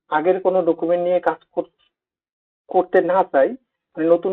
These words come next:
ডকুমেন্ট নিয়ে কাজ করতে চাই, তাহলে আমরা এখানে ব্ল্যাঙ্ক ডকুমেন্টে ক্লিক করব এবং আমাদের মতো করে আমাদের ডকুমেন্টে আমরা কাজ করে সেভ করব। অর্থাৎ কি কি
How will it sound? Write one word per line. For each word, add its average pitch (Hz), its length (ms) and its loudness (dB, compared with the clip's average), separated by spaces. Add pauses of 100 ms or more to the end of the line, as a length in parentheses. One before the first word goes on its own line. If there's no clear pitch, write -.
ডকুমেন্ট 185 320 -4
নিয়ে 180 140 -2
কাজ 156 160 -2
করতে 160 200 -8
চাই, 185 140 -2
তাহলে 165 240 0
আমরা 160 200 2
এখানে 165 180 0 (120)
ব্ল্যাঙ্ক 151 300 2
ডকুমেন্টে 175 420 -2
ক্লিক 180 240 -6
করব 220 160 -4 (120)
এবং 170 120 0 (120)
আমাদের 160 280 -2 (100)
মতো 165 160 -2 (100)
করে 170 160 2 (480)
আমাদের 151 300 0
ডকুমেন্টে 156 440 0
আমরা 160 140 -2 (120)
কাজ 151 100 -6 (100)
করে 214 140 0 (140)
সেভ - 200 0
করব। 127 160 -8 (180)
অর্থাৎ - 280 -20
কি 175 160 -20
কি 180 60 -14